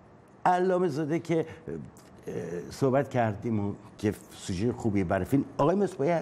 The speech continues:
جالب بود، گفتش که ولی اگر شما بخوایم فیلم بسازیم این قضیه رو، باید قبلاً به من بگین که من قیافه‌مو عوض کنم، ریش بذارم و فلان و اینا، که شناختن که شما رو که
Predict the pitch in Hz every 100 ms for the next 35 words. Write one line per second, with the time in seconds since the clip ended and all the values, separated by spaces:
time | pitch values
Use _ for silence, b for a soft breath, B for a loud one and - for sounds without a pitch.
0 | 139 151 127 120 156 113 - - B B
1 | - 151 151 165 - 156 139 131 117 107
2 | 98 - 120 139 101 82 - 87 71 78
3 | 76 60 80 73 - 78 60 64 - -
4 | 73 - - - 143 B 139 147 123 127
5 | 127 143 127 123 127 156 104 92 90 135
6 | B B 127 143 156 147 117 147 151 139
7 | 98 120 123 - 98 82 82 76 69 62
8 | B B B 101 131 - 123 117 120 113
9 | 120 117 117 101 - 107 104 120 127 113
10 | 101 107 117 - - 127 113 175 165 170
11 | 180 160 - 151 139 170 170 - 165